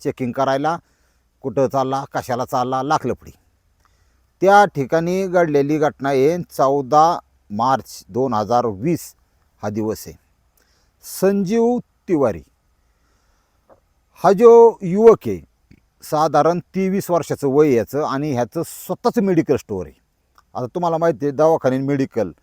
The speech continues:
इमर्जन्सी सेवा कार्ड दिलेले होते, त्याचं स्वतःचं मेडिकल आहे आणि त्या मेडिकलपासून घर हे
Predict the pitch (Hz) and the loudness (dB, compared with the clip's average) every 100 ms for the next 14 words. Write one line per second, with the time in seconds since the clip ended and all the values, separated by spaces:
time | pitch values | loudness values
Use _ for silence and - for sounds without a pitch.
0 | _ _ _ _ _ - 156 160 170 175 | _ _ _ _ _ -8 -4 0 0 0
1 | 135 - 156 156 165 - _ _ _ _ | -4 0 2 2 -2 -10 _ _ _ _
2 | _ _ _ - 151 151 160 170 147 131 | _ _ _ 2 4 4 2 2 2 0
3 | 151 - _ _ - 165 156 180 - 214 | -4 -8 _ _ -4 -4 -2 -4 -2 -2
4 | 196 165 147 156 139 143 175 175 151 139 | 0 0 0 2 2 2 0 -2 0 -2
5 | 143 143 147 - 117 110 202 135 120 _ | -2 -2 -4 -6 -4 4 6 6 0 _
6 | _ _ _ | _ _ _